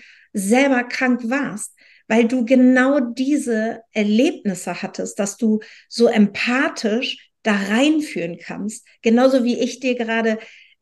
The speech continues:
von meiner Mutter erzählt habe, das würde ich ja auch nicht, also ich bin sehr offen mit dieser Geschichte, aber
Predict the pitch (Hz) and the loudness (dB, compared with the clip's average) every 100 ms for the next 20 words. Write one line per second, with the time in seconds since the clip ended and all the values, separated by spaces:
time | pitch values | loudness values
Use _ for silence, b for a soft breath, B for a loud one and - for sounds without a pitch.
0 | 220 214 233 233 226 220 330 311 - 202 | -6 0 2 4 6 6 4 0 -4 -4
1 | - 202 196 - 208 214 226 220 240 226 | -4 -2 -2 -4 -2 0 0 0 -2 -2
2 | 208 214 247 262 262 220 220 247 254 254 | -4 -2 0 2 0 -2 -2 -2 -2 -2
3 | 254 - 214 220 - 214 - 220 - 247 | -4 -6 -2 -2 -6 -12 -10 -10 0 4
4 | 240 214 - 311 - 240 220 214 202 196 | 6 4 0 -4 0 0 0 -2 -4 -4
5 | 202 285 294 240 208 196 196 | -4 -6 -6 -4 -4 -4 -4